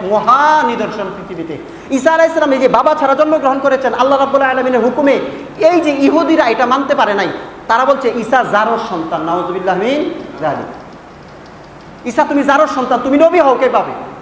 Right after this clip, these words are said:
তুমি নবী হও কীভাবে?" এটা তারা মানতে পারে নাই। যার কারণে এক পর্যায়ে, অনেক বড় কথা বলা যাবে,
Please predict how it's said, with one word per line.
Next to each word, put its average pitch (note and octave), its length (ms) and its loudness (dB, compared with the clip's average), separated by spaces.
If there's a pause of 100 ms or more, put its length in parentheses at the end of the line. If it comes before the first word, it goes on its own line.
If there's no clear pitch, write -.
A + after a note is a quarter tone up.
(1120)
তুমি A#3+ 160 -4
নবী C4 220 0
হও G3 240 -2
কীভাবে?" - 220 -8 (880)
এটা F#3+ 160 -6
তারা G3 200 -2
মানতে F#3+ 260 -6
পারে D3+ 180 -4
নাই। C3 140 -6 (280)
যার A#3+ 180 2
কারণে B3 340 0 (240)
এক D#4+ 140 2 (120)
পর্যায়ে, B3+ 560 2
অনেক D4+ 300 2
বড় C4 200 4 (800)
কথা G#3+ 180 2
বলা G#3 180 2
যাবে, G3 240 -2